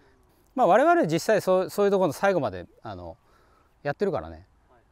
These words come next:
トーナメントで。トーナメントでそこまでやらないとやっぱ繊細なグリーンだから無理だけど、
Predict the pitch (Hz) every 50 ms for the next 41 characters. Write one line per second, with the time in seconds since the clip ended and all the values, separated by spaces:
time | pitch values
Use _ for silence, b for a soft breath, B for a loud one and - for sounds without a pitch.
0 | _ _ _ _ _ _ _ _ _ _ - 143 131 127 117 104 98 90 - 101
1 | - 95 - - - 208 208 190 175 147 131 127 110 165 160 170 185 190 175 156
2 | 139 135 147 147 151 151 147 - 151 139 139 135 - 170 - 165 165 156 - 175
3 | 165 160 156 160 160 160 147 131 117 107 101 107 127 131 127 117 110 104 - 120
4 | 120 143 202 190 135 -